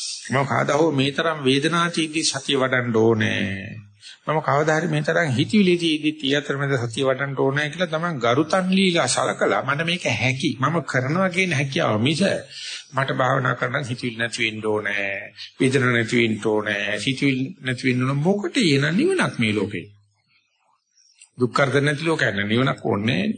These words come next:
ආන්නේ වගේ තමයි පාච්චල් කරගන්න නැතුව, අවචාවට ලක් කරගන්න නැතුව, අව탁සීරු කරන්න නැතුව මා වගේ භාවනා කරන කෙනෙක් මේ වගේ කැසට කිබිස්සට මොකටද සතිය කැඩුනයි කියලා චෝදනා කරන්න කියලා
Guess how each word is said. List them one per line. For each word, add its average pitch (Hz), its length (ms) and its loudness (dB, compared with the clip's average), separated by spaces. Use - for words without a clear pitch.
ආන්නේ 202 420 4
වගේ 190 200 2
තමයි 208 200 2
පාච්චල් 135 540 0
කරගන්න 101 380 -2
නැතුව, 87 300 -6
අවචාවට 175 720 2
ලක් 135 200 0
කරගන්න 123 380 2
නැතුව, 92 280 -4
අව탁සීරු 160 720 0
කරන්න 127 320 0
නැතුව 104 380 2
මා 110 240 0
වගේ 175 320 4
භාවනා 156 500 2
කරන 156 280 -2
කෙනෙක් 151 320 -4
මේ 131 140 0
වගේ 151 260 0
කැසට 147 400 -4
කිබිස්සට 135 500 -6
මොකටද 139 460 -2
සතිය 139 380 -2
කැඩුනයි 147 440 -2
කියලා 151 240 0
චෝදනා 196 380 2
කරන්න 135 300 0
කියලා 156 280 0